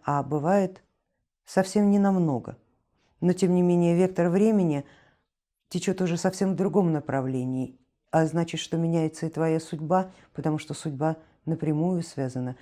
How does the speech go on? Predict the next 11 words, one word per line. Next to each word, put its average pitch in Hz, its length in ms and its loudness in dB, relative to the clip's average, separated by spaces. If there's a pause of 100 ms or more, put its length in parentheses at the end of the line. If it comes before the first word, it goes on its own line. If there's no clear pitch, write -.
(140)
с - 100 -20
тем 143 200 -2
вектором 139 500 -4
времени, 170 500 0 (480)
которым, 160 580 -2 (1080)
которым 156 360 0
реализуется 156 720 -2
эта 135 140 -6
программа 127 480 -6
судьбы. 123 380 -12 (3750)
Есть 185 520 2